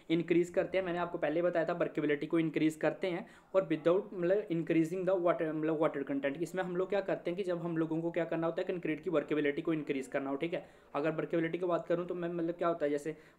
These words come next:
वर्केबल कंक्रीट होती है ना हमारी, मतलब कि उसके हम लोग without adding the water, उसमें पानी ऐड नहीं कर रहे हैं, ठीक है। नहीं तो क्या होता है, अगर पानी ऐड करेंगे तो कंक्रीट more workable होगी, क्या होगी, फ्लो होगी, फ्लोइंग कंक्रीट होती है, ठीक है, वर्केबल जो होती है,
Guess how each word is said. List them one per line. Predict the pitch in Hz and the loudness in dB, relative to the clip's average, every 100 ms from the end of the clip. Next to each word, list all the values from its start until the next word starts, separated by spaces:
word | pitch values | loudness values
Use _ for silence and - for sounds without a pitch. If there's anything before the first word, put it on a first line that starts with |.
| 147 | -2
वर्केबल | 147 170 165 | 0 2 2
कंक्रीट | 170 165 156 165 | 0 -2 0 0
होती | 175 165 | 0 0
है | |
ना | 208 | -2
हमारी, | 180 143 139 | -2 -2 -2
मतलब | 147 - 160 160 | -2 -4 -4 -6
कि | 190 202 - - | -10 -16 -20 -8
उसके | 160 - | -8 -4
हम | 170 | -4
लोग | 180 185 185 - 143 | -2 -2 -6 -20 -12
without | 143 160 185 - | -2 4 4 4
adding | 147 143 170 175 | 2 2 2 2
the | 175 233 185 | 0 -2 -2
water, | 151 147 160 | 2 2 0
उसमें | 165 160 180 175 180 | -4 -4 -6 -6 -4
पानी | 180 156 160 | 0 2 4
ऐड | 160 165 | 4 4
नहीं | 175 | 2
कर | 175 143 | 2 0
रहे | 135 | 0
हैं, | 131 | -2
ठीक | 165 | -2
है। | 170 | 0
नहीं | 151 156 | 0 -2
तो | 170 | 0
क्या | 185 | 2
होता | 170 147 | 2 2
है, | |
अगर | 151 156 | 0 0
पानी | 165 156 165 | 0 2 2
ऐड | 160 | 2
करेंगे | 165 160 | 2 2
तो | 170 | 0
कंक्रीट | 170 165 160 | 0 0 -2
more | 151 156 | 0 0
workable | 156 156 156 151 | 0 0 0 2
होगी, | 156 151 | 0 -2
क्या | 156 | 0
होगी, | 160 175 | 0 0
फ्लो | 208 151 | -2 2
होगी, | 156 139 131 - - - | 2 2 -2 -14 -20 -6
फ्लोइंग | 151 170 | 0 2
कंक्रीट | 175 170 160 143 | 2 2 2 4
होती | 147 139 | 2 -2
है, | 127 | -4
ठीक | 156 156 | -4 0
है, | |
वर्केबल | 143 143 143 135 | 0 2 2 2
जो | 139 | 2
होती | 143 139 | 2 0
है, | 143 | -4